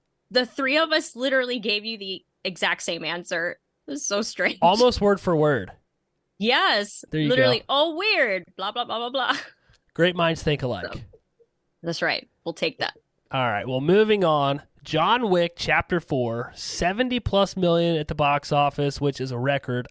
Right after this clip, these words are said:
Speaker 2: Uh, and that may have changed by now. I don't know, 'cause it is Sunday night, and I think I put that in there Saturday. But did you go see, you did not see John Wick Four?
Speaker 1: I did not see it 'cause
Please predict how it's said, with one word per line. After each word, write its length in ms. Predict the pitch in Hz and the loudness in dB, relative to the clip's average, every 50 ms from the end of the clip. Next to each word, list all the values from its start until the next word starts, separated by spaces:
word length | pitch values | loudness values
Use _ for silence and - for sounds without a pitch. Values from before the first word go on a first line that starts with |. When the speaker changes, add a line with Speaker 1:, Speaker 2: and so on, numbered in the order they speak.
| - - | -8 -4
Speaker 2:
Uh, 300 | 143 143 143 139 139 131 | -4 -2 0 -2 -2 -2
and 160 | 143 151 160 180 | -2 -4 -2 -2
that 140 | 180 175 | -4 -2
may 100 | 175 180 | 0 0
have 120 | 185 160 - | 0 0 0
changed 300 | - 170 147 147 139 131 | -2 -2 -2 -2 -2 -2
by 120 | 135 120 117 | -4 -4 -4
now. 320 | 117 120 113 104 104 104 | -4 -6 -6 -6 -6 -8
I 80 | 110 110 | -8 -8
don't 100 | 107 110 | -8 -8
know, 140 | 107 107 | -10 -10
'cause 180 | - - 123 123 | -10 -10 -10 -10
it 80 | 117 117 | -8 -10
is 100 | 117 - | -10 -8
Sunday 340 | - 131 120 113 113 113 | -8 -8 -8 -6 -8 -10
night, 200 | 113 113 113 117 | -8 -8 -10 -10
and 100 | 110 110 | -8 -10
I 60 | 120 120 | -12 -8
think 180 | - 160 - 147 | -8 -4 -2 -2
I 40 | 135 | 0
put 180 | - 147 135 | 0 -2 0
that 120 | - 123 123 | 0 -2 -2
in 100 | 123 123 | -2 -2
there 200 | 117 110 110 110 - | -4 -4 -6 -6 -8
Saturday. 640 | - - - 117 107 113 113 107 101 98 90 98 110 - - | -10 -10 -8 -6 -6 -6 -6 -8 -10 -10 -12 -14 -14 -8 -6
But 240 | 127 123 120 - - - - - - - - _ _ | -4 -4 -4 -6 -10 -14 -20 -20 -20 -20 -20 _ _
did 200 | - 143 127 131 | 0 0 0 2
you 120 | 170 214 208 | 2 2 4
go 180 | 196 214 202 | 4 4 4
see, 480 | 185 - - - 196 190 190 190 185 185 | 4 2 -2 -2 0 0 2 2 2 2
you 160 | 180 180 208 | 2 2 2
did 140 | 185 190 170 | 2 2 0
not 240 | 170 160 160 156 147 | 2 2 2 0 0
see 200 | - - 147 139 | -4 -6 -6 -4
John 260 | 131 135 127 123 123 | -2 -2 -2 -2 -2
Wick 160 | 123 120 117 - | -4 -6 -6 -6
Four? 400 | - 120 110 101 90 90 - - - _ _ _ _ _ _ _ _ _ _ _ _ _ - | -8 -8 -8 -8 -10 -12 -16 -20 -20 _ _ _ _ _ _ _ _ _ _ _ _ _ -2
Speaker 1:
I 100 | 214 196 | -2 0
did 140 | 190 202 196 | 0 0 2
not 220 | 202 190 196 190 | 2 2 0 0
see 140 | - 233 214 | 0 0 0
it 160 | 202 208 - | 0 0 -2
'cause 400 | - 226 208 196 190 185 - - | -2 -2 -2 -2 -2 -4 -12 -16